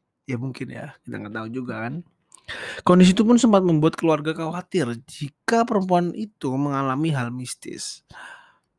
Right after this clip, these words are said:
Sempat bingung keluarga juga melihat kondisi saya yang tiba-tiba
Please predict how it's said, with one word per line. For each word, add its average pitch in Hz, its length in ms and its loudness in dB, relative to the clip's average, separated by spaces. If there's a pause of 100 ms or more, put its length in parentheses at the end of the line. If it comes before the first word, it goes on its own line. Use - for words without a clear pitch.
(1600)
Sempat 196 480 4
bingung 185 400 8
keluarga 147 400 0
juga 147 400 -2
melihat 139 320 -6
kondisi 131 400 -4
saya 143 320 4
yang 143 80 -2
tiba-tiba 120 400 -2